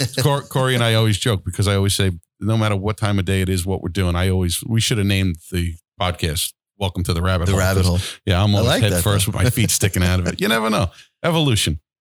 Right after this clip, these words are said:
Speaker 2: Um, what's the future hold? What kind of plans do you have for yourself? What do you wanna do? You know, if, if we had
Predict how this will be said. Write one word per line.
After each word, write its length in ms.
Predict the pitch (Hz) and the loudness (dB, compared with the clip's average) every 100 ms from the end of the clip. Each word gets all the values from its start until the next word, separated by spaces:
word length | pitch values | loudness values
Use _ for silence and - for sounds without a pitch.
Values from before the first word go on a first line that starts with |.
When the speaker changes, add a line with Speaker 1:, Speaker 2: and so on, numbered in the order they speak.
| _ _ _ _ _ - | _ _ _ _ _ -10
Speaker 2:
Um, 480 | 113 113 113 110 101 - - - - - - | -2 0 2 2 0 -4 -16 -12 -12 -14 -6
what's 200 | - 190 | -2 0
the 60 | 208 | 0
future 320 | - 226 - | 0 0 4
hold? 260 | 117 90 82 | 4 4 2
What 160 | 120 | 0
kind 180 | - 156 | 0 0
of 80 | 151 | 0
plans 360 | - 156 147 - | 0 2 2 2
do 80 | |
you 80 | 127 | 4
have 240 | 120 123 107 | 4 2 0
for 100 | 127 | 0
yourself? 500 | 113 - 113 92 - | 2 2 0 -2 -4
What 160 | 104 | -2
do 40 | 123 | 0
you 120 | 135 | 2
wanna 280 | 117 117 113 | 0 0 0
do? 540 | 90 - 107 110 101 87 - _ _ _ - | -2 -2 0 2 0 -2 -10 _ _ _ -4
You 60 | |
know, 160 | 117 104 | -2 0
if, 200 | - 110 - _ | -2 -4 -6 _
if 260 | - 110 - | -2 -2 0
we 280 | 104 127 143 | -2 0 4
had 380 | 107 123 113 | 4 4 2